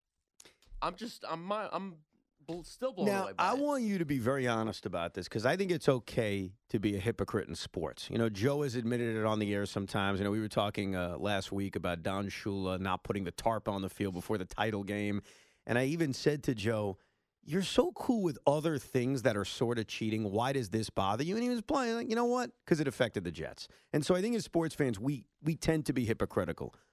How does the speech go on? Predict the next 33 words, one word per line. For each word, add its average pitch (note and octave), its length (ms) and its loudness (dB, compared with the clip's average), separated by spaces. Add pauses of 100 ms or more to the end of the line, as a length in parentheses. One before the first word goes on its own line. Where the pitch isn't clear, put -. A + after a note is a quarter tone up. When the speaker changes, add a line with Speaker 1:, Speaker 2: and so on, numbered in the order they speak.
(160)
Speaker 2:
None A3+ 240 4
of D#3 100 2
us B2 160 2
liked A2+ 260 0
Kyrie E2 360 0
Irving. D2+ 220 -4 (600)
Okay, B2+ 180 4
let's E3 160 2
just E3+ 160 0
be E3+ 120 4
fair B2+ 160 4
about A#2+ 140 2
it. - 120 -2
We C#3 100 4
didn't D3+ 240 4
like G#2+ 260 0
him. C2+ 180 -8 (260)
We D#3+ 100 4
didn't F#3+ 160 0
like E3+ 160 2
anything F3+ 320 2
about E3+ 300 4
him. - 160 -4 (260)
We C#3 160 4
didn't E3 240 0
like D3 500 2 (160)
the B2+ 80 4
fact C#3+ 320 4
that D3+ 80 4
he C3 80 0
thought, D3 500 2 (280)
or C3 160 4
we G2 180 -6